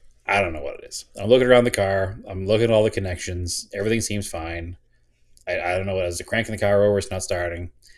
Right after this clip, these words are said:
I'm like, "Crap, maybe I got water on something I shouldn't got water on." So anyway, I'm on the side of the road. I got the hood up just so I'm more visible.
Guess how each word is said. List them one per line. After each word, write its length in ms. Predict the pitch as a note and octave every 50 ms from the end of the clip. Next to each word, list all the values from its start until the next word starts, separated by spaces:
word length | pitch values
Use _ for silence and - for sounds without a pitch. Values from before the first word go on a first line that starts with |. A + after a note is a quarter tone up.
| - - - - - _ -
I'm 120 | F#2+ F#2
like, 160 | F#2 F2+ -
"Crap, 360 | - - - E2+ D2+ C#2 - -
maybe 160 | F2 F#2+ G2+ G#2
I 40 |
got 160 | G2 G2 E2+ - - -
water 380 | F2+ F2 F2 E2+ E2+ D#2+ D#2+
on 100 | D#2+ D#2+
something 280 | - - - - E2+ -
I 60 | D2
shouldn't 240 | - - - - -
got 120 | - -
water 260 | - - - - - -
on." 140 | - - - _ _ - - _ _ - - - - - - _ _ _ _ _ - - -
So 80 | A#2 B2+
anyway, 260 | C#3+ D3 B2+ A2 A2 -
I'm 100 | A2+ A2+
on 100 | A#2+ B2+
the 40 |
side 200 | B2 - A#2 A2+
of 60 | A2+ A2+
the 80 | A2
road. 400 | G2+ G2 F#2+ F#2 F#2+ F#2+ - - - - -
I 40 |
got 140 | G2 G2+ G2+
the 60 | G#2
hood 200 | G2 A2 G#2+ G#2+
up 240 | G2+ F#2+ F#2 - -
just 200 | - F#2 - -
so 80 | - F#2+
I'm 100 | F#2 F#2+
more 140 | F#2+ F#2+ F2+
visible. 460 | F#2 F2+ - E2+ D#2+ D#2+ E2+ F2+